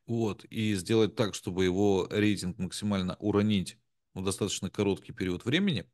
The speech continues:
Ну, то есть, м, все, все же, наверное, уже знают, у нас же уже подкованная аудитория, что существует рейтинг и существует антирейтинг. И, э, у одного и того же человека одновременно может быть и высокий рейтинг, и высокий антирейтинг. Так вот,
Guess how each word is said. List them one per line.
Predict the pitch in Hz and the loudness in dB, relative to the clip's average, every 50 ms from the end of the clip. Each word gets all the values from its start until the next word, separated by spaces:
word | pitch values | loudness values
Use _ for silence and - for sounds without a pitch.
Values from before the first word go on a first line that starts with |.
| _ _ _ - | _ _ _ 2
Ну, | 202 - | 4 6
то | - 123 | 6 4
есть, | 101 - - - - | 4 2 -2 -8 -6
м, | 92 101 101 98 - - - | -2 -2 0 0 -2 -4 -6
все, | - - - - - | -4 -2 -2 -2 -2
все | - - - 151 117 | 0 2 4 4 4
же, | 92 | 4
наверное, | 104 101 95 92 101 95 92 | 4 2 2 2 0 -2 -2
уже | 90 101 110 | -2 -2 -2
знают, | 117 170 247 294 262 - 107 | 0 -2 -2 -4 -4 -4 -4
у | |
нас | 95 92 90 85 | -2 -2 -2 -2
же | 85 92 | -2 -2
уже | 92 87 82 92 | 0 0 -2 -2
подкованная | 87 - 98 - - 113 98 95 90 82 | -4 -6 -4 -2 0 0 2 0 0 -2
аудитория, | 85 90 92 113 127 233 220 175 | -2 -4 -4 -4 -4 -2 -2 -2
что | - - - - | -4 -4 -8 -10
существует | - 107 - - 110 - - 101 92 - | -8 -8 -8 -8 -8 -8 -6 -6 -4 -2
рейтинг | 90 117 156 - - 302 294 - - - - - - _ | 0 0 -2 -2 -4 -8 -12 -14 -18 -20 -20 -20 -14 _
и | - 107 | -6 -4
существует | - 110 - - - - 180 165 - - | -2 -2 -2 -4 0 0 0 0 0 0
антирейтинг. | 110 107 95 90 87 - 92 85 90 90 - - - - _ _ _ - - - - - - - - - _ _ | 0 0 0 0 -2 -4 -6 -6 -6 -8 -8 -10 -14 -16 _ _ _ -20 -20 -20 -20 -20 -20 -20 -20 -20 _ _
И, | - 120 123 131 127 127 123 120 120 117 113 110 104 76 | 0 2 4 6 6 6 4 4 4 4 4 4 2 0
э, | 65 85 104 104 101 101 98 95 - | 0 -2 0 2 2 2 2 0 0
у | - 104 120 117 113 110 | 0 0 2 4 4 4
одного | 110 101 113 120 117 113 104 | 4 4 4 4 6 6 4
и | |
того | - 107 107 98 | 4 4 2 2
же | 92 92 | 0 -2
человека | - - 107 107 123 180 233 214 - - 98 | -4 -2 0 0 0 0 0 -2 -2 -2 -2
одновременно | 95 92 98 92 101 117 131 143 135 120 107 | 0 0 0 0 0 0 -2 -2 -2 -2 -2
может | 104 104 98 87 | 0 -2 -2 -2
быть | 92 92 90 - | -2 -4 -4 -2
и | 95 | -2
высокий | 95 95 95 110 101 - - 98 | -2 -2 -2 -2 -4 -4 -2 0
рейтинг, | 101 135 147 147 - 95 85 - | 0 0 0 0 -2 -6 -6 -4
и | 92 | -2
высокий | 92 90 - 110 95 - 90 | -2 -2 -2 -4 -6 -6 -8
антирейтинг. | - 87 87 - 107 95 92 95 - - - - - _ - - _ _ _ _ _ _ _ _ _ _ _ | -8 -8 -6 -4 -2 -2 -2 -4 -6 -8 -12 -14 -18 _ -20 -20 _ _ _ _ _ _ _ _ _ _ _
Так | - 113 - 147 | -4 -2 2 4
вот, | 151 143 110 90 - | 6 6 6 4 2